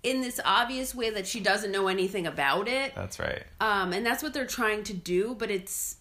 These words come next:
Speaker 1: also just, like, overkill. I feel like every scene she's saying something like, "So,
Speaker 2: Every
Speaker 1: Jen, are you a virgin?"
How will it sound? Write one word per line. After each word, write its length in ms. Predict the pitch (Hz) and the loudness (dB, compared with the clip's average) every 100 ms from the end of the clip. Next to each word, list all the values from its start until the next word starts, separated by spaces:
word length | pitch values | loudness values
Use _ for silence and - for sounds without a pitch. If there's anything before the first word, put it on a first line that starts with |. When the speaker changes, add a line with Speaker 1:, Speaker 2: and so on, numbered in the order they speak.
| - | -6
Speaker 1:
also 320 | 208 233 285 | -4 -2 -4
just, 180 | 269 269 | -4 -2
like, 200 | 247 - | -4 -4
overkill. 800 | - 208 214 190 - - - - - - | -2 -2 -2 -6 -4 -6 -6 -14 -14 -8
I 40 | |
feel 140 | 233 294 | -6 -4
like 120 | 285 | -2
every 340 | - 254 277 269 | 2 2 2 -2
scene 360 | - 320 269 | -2 -2 -2
she's 260 | 214 208 202 | -4 -6 -4
saying 240 | 240 214 | -2 -2
something 260 | 208 214 196 | -2 -2 -2
like, 300 | 185 175 - - - - - - | 0 -2 -4 -16 -20 -20 -20 -2
"So, 140 | - - 311 | 2 6 6
Speaker 2:
Every 120 | 285 | 4
Speaker 1:
Jen, 280 | - 294 320 | 0 2 4
are 60 | 202 | 2
you 200 | 233 240 | 0 -2
a 40 | |
virgin?" 840 | 180 175 160 175 190 277 285 311 | -2 2 2 2 0 -2 -2 -2